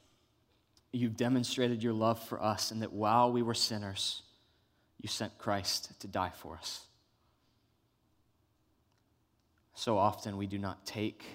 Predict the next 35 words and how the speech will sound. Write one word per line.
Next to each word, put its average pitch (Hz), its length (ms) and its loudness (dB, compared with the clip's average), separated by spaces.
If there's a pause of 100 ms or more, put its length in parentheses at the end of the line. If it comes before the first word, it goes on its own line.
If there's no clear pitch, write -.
(120)
that 98 260 -4
great 101 320 -6
gift 101 440 -6
seriously, 92 720 -8
but - 160 -18
Lord, 98 200 -6
I 92 60 -6
pray 104 600 -4 (1800)
that 101 140 -6
in 101 160 -2
this 113 180 0
season, 101 540 0 (880)
you 104 200 -6
would 92 120 -10
stir 101 380 -6
up 95 160 -8
our 90 80 -4
hearts, - 600 -10 (1000)
that - 120 -10
we 110 120 -4
would 101 120 -4
see 113 300 -2
Jesus 104 560 -6
as 101 160 -10
more 101 160 -6
beautiful 113 680 -2 (480)
and 104 100 -14
more 101 120 -6
desirable 104 760 0
than 98 240 -8
anything 117 560 -4
that 101 140 -8
we 107 100 -6
would 101 200 -8
put 107 200 -4